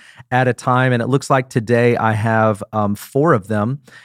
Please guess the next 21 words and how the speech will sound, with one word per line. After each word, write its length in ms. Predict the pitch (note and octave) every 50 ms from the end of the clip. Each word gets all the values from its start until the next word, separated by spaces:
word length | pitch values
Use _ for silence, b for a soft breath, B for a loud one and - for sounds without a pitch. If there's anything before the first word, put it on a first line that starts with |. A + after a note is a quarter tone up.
| B B B
And 180 | A#2 A#2+ A#2+
so, 520 | - - - C3+ B2+ B2+ B2 B2 B2 A#2 - -
uh, 260 | B2 A#2+ A#2 A#2 - -
as 180 | B2+ B2 A2
we 100 | B2 B2+
do 220 | A#2+ G#2+ D3 F#3 D#3+
that, 220 | D3 C3 B2 -
the 60 | B2
first 420 | - - - F#3 G3 A3 - - -
section 320 | E3+ D3+ D3 - - D3+
I 60 | C#3
want 160 | C3+ C#3 C3+
to 40 | B2+
look 180 | B2 C3+ B2+ -
at 120 | C3+ B2+
is 100 | A#2+ G#2+
just 160 | - B2+ -
the 60 | - A#2+
first 340 | - - C#3 C3 - -
three 180 | - C3 C3 A#2+
verses. 580 | G2+ - A#2+ A#2 A#2+ - - B2+ A#2+ A#2+ -